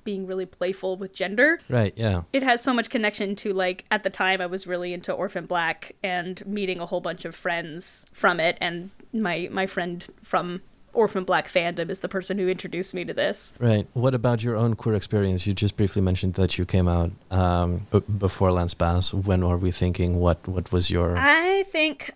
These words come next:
Speaker 1: I, I came out kind of to myself, um, upon realizing that I didn't just want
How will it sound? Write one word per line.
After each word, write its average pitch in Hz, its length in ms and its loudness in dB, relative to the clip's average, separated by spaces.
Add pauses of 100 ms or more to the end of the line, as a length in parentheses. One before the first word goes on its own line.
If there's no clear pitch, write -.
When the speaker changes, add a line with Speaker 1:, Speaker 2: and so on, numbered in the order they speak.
(120)
Speaker 1:
I, 302 400 8 (360)
I 294 200 4
came 415 480 2
out 302 540 4
kind 262 280 0
of 220 160 -2
to 277 300 2
myself, 226 1400 0 (220)
um, 202 580 2 (580)
upon 254 440 4
realizing 214 680 4
that 190 160 4
I 190 80 4
didn't 190 380 -2
just - 500 0
want 190 380 -2